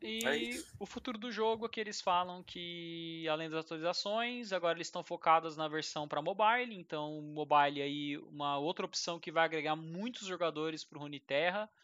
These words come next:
Speaker 1: Até o pessoal que já tá jogando também vai ter a opção de poder jogar, né, em, fora de casa. Eu acho que isso é muito legal.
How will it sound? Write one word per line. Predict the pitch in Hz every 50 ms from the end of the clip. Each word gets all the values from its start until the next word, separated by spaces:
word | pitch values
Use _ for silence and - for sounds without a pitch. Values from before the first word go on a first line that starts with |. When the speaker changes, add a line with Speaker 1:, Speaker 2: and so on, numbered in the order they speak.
| _ _ -
Speaker 1:
Até | - 160 -
o | 196
pessoal | 190 - - 202 185
que | -
já | - 180
tá | - 175 170
jogando | 165 170 160 151 165 180 170 156
também | - 160 160 160 151
vai | 147 143
ter | - -
a | 160
opção | 160 - - - 156 156
de | 156 -
poder | - - 139 143 156 151
jogar, | 147 143 123 120 123 127 147 165 165
né, | 147 135 135 135 131 127 127 123 123 123 120
em, | 120 123 123 127 139 147 73 73 143 - - 135 123 123 - - 58 58 58 60
fora | - - - 143 131 135
de | 127 -
casa. | - - 135 131 143 170 170 147
Eu | 143
acho | 143 - -
que | -
isso | 143 - -
é | 139
muito | 135 143 139 -
legal. | 143 127 123 123 123 123 135 151 165 165